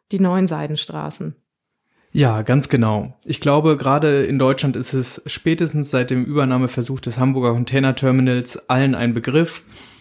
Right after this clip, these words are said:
Speaker 2: Auch der Hafen von Piräus, all das hat immer wieder für Diskussionen gesorgt. Und ich glaube, was das ganz gut verdeutlicht hat, ist die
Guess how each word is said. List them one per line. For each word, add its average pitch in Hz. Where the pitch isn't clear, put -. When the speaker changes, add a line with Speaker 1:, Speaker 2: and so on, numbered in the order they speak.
Speaker 2:
Auch 147
der 127
Hafen 147
von 131
Piräus, 139
all 135
das 135
hat 127
immer 147
wieder 135
für 131
Diskussionen 175
gesorgt. 147
Und 127
ich -
glaube, 131
was 127
das -
ganz 135
gut 139
verdeutlicht 123
hat, 120
ist -
die 123